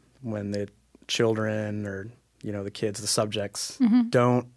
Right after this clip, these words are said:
Speaker 1: don't realize, like, the full consequences that, of those, like, experiments, I guess, or experimentation,
Speaker 2: Mm-hmm.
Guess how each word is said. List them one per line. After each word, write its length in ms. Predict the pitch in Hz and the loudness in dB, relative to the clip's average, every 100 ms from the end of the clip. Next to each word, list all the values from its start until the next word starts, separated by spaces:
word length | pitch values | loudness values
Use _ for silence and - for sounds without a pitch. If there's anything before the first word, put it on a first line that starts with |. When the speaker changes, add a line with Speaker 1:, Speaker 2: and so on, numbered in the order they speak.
| - | -2
Speaker 1:
don't 200 | 156 143 | 4 4
realize, 480 | 127 127 120 107 104 | 6 6 6 4 2
like, 160 | 110 101 | -2 -2
the 80 | - | -4
full 240 | - 107 | 0 0
consequences 840 | - 104 98 - 104 98 - 92 | 0 -4 -4 -6 -6 -6 -6 -6
that, 200 | - 95 - | -8 -10 -8
of 380 | 107 92 - - - | -8 -8 -14 -20 -8
those, 260 | 98 92 98 | -6 -4 -6
like, 240 | 90 - | -10 -12
experiments, 800 | 104 - - 85 82 82 80 78 | -10 -8 -8 -10 -10 -12 -10 -8
I 100 | 78 | -8
guess, 400 | 78 82 - - | -10 -8 -6 -6
or 80 | 92 | -8
experimentation, 840 | 95 - 180 175 180 240 226 220 | -6 -6 -6 -8 2 4 6 4
Speaker 2:
Mm-hmm. 120 | 95 | -2